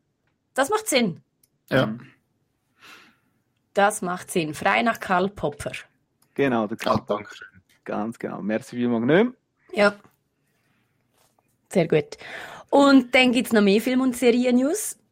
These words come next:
Speaker 1: Wenn wir
Speaker 2: Ja,
Speaker 1: gerade schon
Speaker 2: wenn wir
Speaker 1: bei
Speaker 2: schon,
Speaker 1: Disney
Speaker 2: wenn wir schon bei Disney sind, gell?
Speaker 1: Mhm.
Speaker 2: Es gibt
Speaker 3: Die
Speaker 2: etwas
Speaker 3: Überleitung.
Speaker 2: Neues.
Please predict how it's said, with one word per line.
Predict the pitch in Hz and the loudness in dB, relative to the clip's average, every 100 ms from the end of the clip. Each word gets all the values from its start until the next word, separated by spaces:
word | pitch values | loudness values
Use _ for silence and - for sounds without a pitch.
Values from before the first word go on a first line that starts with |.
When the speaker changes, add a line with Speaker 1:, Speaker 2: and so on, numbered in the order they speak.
| - | -2
Speaker 1:
Wenn | 226 | 2
wir | 226 | 4
Speaker 2:
Ja, | 139 | 6
Speaker 1:
gerade | 117 | 6
schon | |
Speaker 2:
wenn | 120 | 4
wir | |
Speaker 1:
bei | 127 | 4
Speaker 2:
schon, | 143 | 4
Speaker 1:
Disney | 135 269 | 2 2
Speaker 2:
wenn | 143 131 | 4 4
wir | |
schon | 135 131 | 2 0
bei | 131 | -2
Disney | 135 131 165 | -2 -2 0
sind, | 165 180 | 2 2
gell? | 143 135 180 | 2 2 4
Speaker 1:
Mhm. | 226 226 - _ _ _ _ - | 2 0 -10 _ _ _ _ -2
Speaker 2:
Es | 131 | -2
gibt | - 120 | 0 0
Speaker 3:
Die | 113 | 0
Speaker 2:
etwas | 117 120 | -2 0
Speaker 3:
Überleitung. | 127 147 | 0 0
Speaker 2:
Neues. | 185 - - | -2 -4 -10